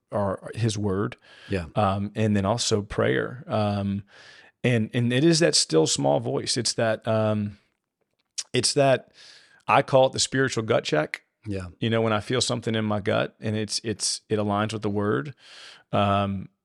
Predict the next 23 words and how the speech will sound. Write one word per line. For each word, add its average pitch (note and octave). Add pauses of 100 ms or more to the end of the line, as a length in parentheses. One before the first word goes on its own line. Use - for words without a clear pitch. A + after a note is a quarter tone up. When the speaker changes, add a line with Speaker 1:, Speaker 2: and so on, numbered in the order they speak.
(640)
Speaker 1:
that's A2
kinda A#2+
how A2+
he A2+
speaks -
to A2+
me A2+
and, G2
and G#2 (340)
how B2+
I A#2
hear A#2+
him G#2+
more, A2+
most A2+
often. G2+
Um, G#2 (360)
I A#2
think C#3+
too, E3
we A2+
could G#2+
see, C3+